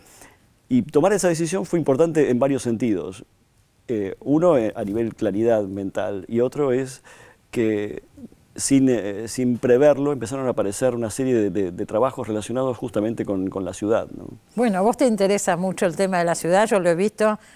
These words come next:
Speaker 2: en la exposición, uno entra y lo primero que encuentra
Speaker 1: Mm.
Speaker 2: es esa obra, Buenos Aires Tour se
Speaker 1: Claro.
Speaker 2: llama. Son mapas intervenidos, ¿no?
Speaker 1: Buenos Aires Tour es, es un proyecto que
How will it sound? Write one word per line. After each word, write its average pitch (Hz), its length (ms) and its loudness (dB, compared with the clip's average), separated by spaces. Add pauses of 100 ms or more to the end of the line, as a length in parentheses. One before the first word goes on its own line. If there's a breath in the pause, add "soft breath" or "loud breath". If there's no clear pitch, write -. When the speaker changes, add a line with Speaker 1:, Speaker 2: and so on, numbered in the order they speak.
(120)
Speaker 2:
en 165 120 -6
la 175 80 0
exposición, 226 580 -2
uno 190 180 0
entra 226 360 2
y 185 40 2
lo 165 120 0
primero 180 340 -2
que 185 60 0
encuentra 196 400 -2
Speaker 1:
Mm. - 20 -2
Speaker 2:
es - 60 -10
esa 160 280 -4
obra, 160 300 -2
Buenos 180 300 -4
Aires 208 220 0
Tour 247 200 0
se 165 140 -4
Speaker 1:
Claro. 170 140 0
Speaker 2:
llama. 170 280 -6 (500 loud breath)
Son 220 220 0
mapas 196 460 2
intervenidos, 156 800 -4
¿no? 160 180 -2
Speaker 1:
Buenos 147 240 2
Aires 208 240 0
Tour 214 340 0
es, 156 320 0
es 147 140 -4
un 165 80 0
proyecto 160 540 2
que 147 340 2